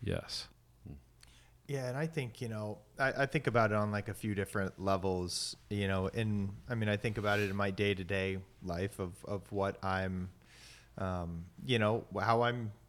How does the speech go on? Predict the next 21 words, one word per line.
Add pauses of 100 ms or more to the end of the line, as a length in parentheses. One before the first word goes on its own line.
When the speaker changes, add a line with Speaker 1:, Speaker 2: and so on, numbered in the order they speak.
(500)
Speaker 3:
spending
my
dollar,
you
Speaker 2:
Mm-hmm.
Speaker 3:
know,
what
I'm,
what
I'm
doing,
how, (100)
you
know, (400)
do
I
really
need
this,
you
know?